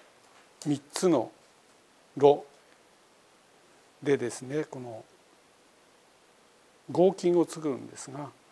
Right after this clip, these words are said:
銅と錫の合金ですね。これを鋳型に流して、そして大砲を作り上げるんですね。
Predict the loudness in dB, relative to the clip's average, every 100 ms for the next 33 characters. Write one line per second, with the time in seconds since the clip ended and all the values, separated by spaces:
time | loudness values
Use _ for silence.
0 | -10 0 0 0 -4 -6 -8 -10 -12 -10
1 | -10 -10 -16 -18 -18 -10 -6 -6 -6 _
2 | -20 -20 -20 -4 0 4 6 4 2 -12
3 | _ _ -4 -4 -2 0 0 -2 -4 -6
4 | -8 -10 -2 -2 -2 _ _ _ _ -20
5 | -18 -4 -4 -2 -6 -6 -10 -14 -14 -16
6 | -12 -8 -6 -8 -14 -18 -20 -20 -18 -12
7 | -10